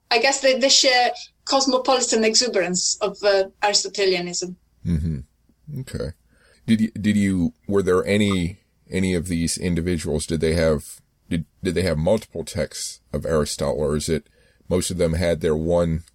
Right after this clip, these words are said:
Speaker 2: their one text and that's what they worked with? Any ideas?
Speaker 1: Um, I'd say if you, if you look, looking at the notes, um, you can see that many cross-reference what they read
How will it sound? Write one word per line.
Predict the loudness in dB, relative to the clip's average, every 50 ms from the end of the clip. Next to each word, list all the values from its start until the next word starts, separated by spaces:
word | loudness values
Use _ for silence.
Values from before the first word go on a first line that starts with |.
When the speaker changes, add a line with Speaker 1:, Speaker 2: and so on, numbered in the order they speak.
| _ _ _ _ _ -2
Speaker 2:
their | 0 0 2
one | 2 2 2 0 0 -2
text | -4 -2 0 0 -2 -2 -6 -8 -6
and | -4 -2
that's | -2 -2 -4 -4 -8 -12 -14 -16 -16 -8
what | -4 -4 -2 -2
they | -4 -4
worked | -4 -2 -2 -2 -4 -6 -8
with? | -10 -10 -10 -10 -12 _ _ _ _ _ _ _ _ _ -6
Any | -4 -2 0 0
ideas? | 0 0 -2 -2 -2 -2 -4 -4 -6 -10 -12 -16 _ _ _ _ _ _ _ _ _ _ _ _ _ _ _ _ _ _ _ _ _ _ _ _ 2
Speaker 1:
Um, | 4 6 6 6 6 4 2 -2 -8 -14 -18 -20 -20 _ _ _ _ _ _ _ _ _ -2
I'd | 0 0 2 2
say | 2 2 4 4 4 2
if | 0 -4 -4 -6
you, | -6 -4 -4 -4
if | -2 0
you | 0 0 0 -2 -6 -12 _ _ _ _ _ -8
look, | -4 -2 -2 -2 -4 _ _ _ -8 -4
looking | -4 -2 0 2 2 2
at | 2 2
the | 0 0
notes, | 2 2 0 0 -2 -4 -6 -4 -2 -2 -2 -4 -6 _ -2
um, | 2 2 2 2 0 -4 -8
you | -8 -4
can | -2 0 0 0
see | 0 0 0 0 0 -2 -2 -6
that | -8 -4
many | -2 0 0 0 0 -2 -4 -6 -10 _
cross-reference | _ -2 0 0 2 2 0 0 0 0 0 0 -2 -6 -6 -6 -6 -4 -4 -6 -4 -4 -4 -4 -6 -6 _
what | -2 -2 0 0
they | 0 -2 0 0
read | 0 0 0 0 -2 -6